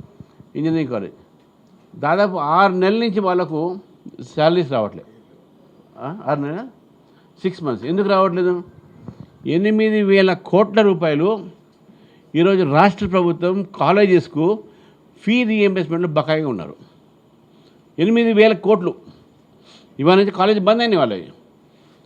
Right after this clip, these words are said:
మళ్ళీ రేపు మినిస్టర్స్ ఏదో వాళ్ళకు మన బట్టి గారితో మీటింగ్ ఉన్నట్టుంది, శ్రీధర్ బాబు మట్టి ఉంది. వాళ్ళు ఏదైనా రిలీజ్ చేస్తే కొద్దిగా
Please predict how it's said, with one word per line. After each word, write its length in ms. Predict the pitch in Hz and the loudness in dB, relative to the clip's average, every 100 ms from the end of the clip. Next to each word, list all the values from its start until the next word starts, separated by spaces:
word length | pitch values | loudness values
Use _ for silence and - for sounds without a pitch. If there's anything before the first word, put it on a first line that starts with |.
| _ - | _ -2
మళ్ళీ 180 | 170 185 | 0 2
రేపు 500 | 190 180 185 180 151 - | 0 0 0 0 -4 -8
మినిస్టర్స్ 480 | 143 175 175 185 180 | 0 0 0 -6 -4
ఏదో 380 | 170 160 151 147 | -4 -4 -4 -4
వాళ్ళకు 420 | 143 139 127 123 - _ _ _ _ - | -4 -6 -8 -10 -14 _ _ _ _ -12
మన 140 | 135 | -8
బట్టి 300 | 127 139 143 | -4 -4 -2
గారితో 240 | 156 143 143 | -4 -4 -6
మీటింగ్ 280 | 135 139 | -6 -6
ఉన్నట్టుంది, 340 | 139 127 110 95 | -6 -6 -8 -12
శ్రీధర్ 220 | - 139 131 | -4 -2 0
బాబు 240 | 127 113 | -2 -2
మట్టి 160 | 113 107 | -6 -8
ఉంది. 200 | 95 92 - _ _ _ _ _ | -10 -12 -16 _ _ _ _ _
వాళ్ళు 200 | 139 160 | -2 0
ఏదైనా 160 | 165 160 | 0 -2
రిలీజ్ 320 | 139 185 170 | 0 0 2
చేస్తే 240 | 175 175 180 | 0 0 -4
కొద్దిగా 380 | 151 147 175 | -4 -4 -4